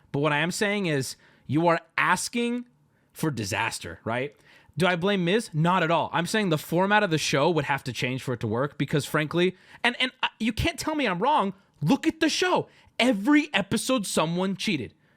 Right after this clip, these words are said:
When every episode, someone's cheating on your show and getting away with it and only getting caught because they admit it, the show has to change. Because it's, it, I'm not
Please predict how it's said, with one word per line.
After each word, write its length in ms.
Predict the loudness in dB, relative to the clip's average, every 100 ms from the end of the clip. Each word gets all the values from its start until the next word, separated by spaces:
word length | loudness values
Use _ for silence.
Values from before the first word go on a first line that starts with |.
| _ _ -10
When 180 | -4 -4 0
every 400 | 0 2 -2 0
episode, 600 | -2 -4 -4 0 0 0
someone's 340 | -2 -2 -2
cheating 380 | -2 -2 -2 -2
on 100 | -2
your 100 | -2
show 340 | 0 2 2
and 200 | 0 -4
getting 320 | -2 0 0 0
away 300 | -2 0 0
with 240 | 0 0
it 140 | -4
and 140 | -2 -6 -4
only 400 | 0 2 2 0
getting 340 | 0 0 0
caught 300 | 0 0 0
because 260 | -2 -4 -2
they 120 | 0
admit 260 | 0 0 0
it, 200 | -2 -4 _ _ _ _ _
the 120 | -2
show 260 | 0 2 4
has 200 | 2 0
to 80 | -6
change. 380 | -6 -6 -8 -18 _ _ _ _
Because 400 | -4 0 0 0 -2
it's, 260 | -2 -2 -2
it, 180 | -2 -2 _ -20 -6
I'm 160 | -4 0
not 220 | 0 -2